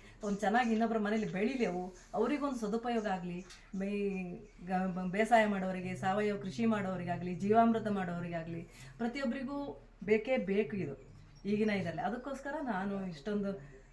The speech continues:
ಮತ್ತು ನಮ್ಮ ಆಳವರು, ನಮ್ಮ ಪ್ರಸನ್ನಣ್ಣವರು ಅವರೆಲ್ಲ ನಮಗೆ ತುಂಬ ಮೊದಲೇ ಈಗ ಪರಿಚಯನೂ ಹೌದು, ಅಣ್ಣನೂ ಮ-, ನಾನು ಅದೇ ಊರಿನವಳೆ. ಹಾಗೆ ನಮಗೆ ಅವರ ದ-,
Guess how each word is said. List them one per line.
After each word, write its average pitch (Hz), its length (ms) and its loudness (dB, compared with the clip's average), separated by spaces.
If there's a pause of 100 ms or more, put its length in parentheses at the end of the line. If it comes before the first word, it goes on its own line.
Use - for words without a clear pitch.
ಮತ್ತು 214 240 -4
ನಮ್ಮ 233 240 2
ಆಳವರು, 226 640 4
ನಮ್ಮ 214 320 -2
ಪ್ರಸನ್ನಣ್ಣವರು 208 800 0
ಅವರೆಲ್ಲ 247 580 -6
ನಮಗೆ 240 200 0
ತುಂಬ 226 240 2
ಮೊದಲೇ 208 360 0
ಈಗ 196 180 -2 (640)
ಪರಿಚಯನೂ 247 540 -2
ಹೌದು, 254 180 -2
ಅಣ್ಣನೂ 247 680 2
ಮ-, 233 300 0
ನಾನು 254 240 -2
ಅದೇ 240 160 6
ಊರಿನವಳೆ. 214 460 6 (600)
ಹಾಗೆ 285 120 -4
ನಮಗೆ 285 260 -2
ಅವರ 269 160 -2 (580)
ದ-, - 20 -2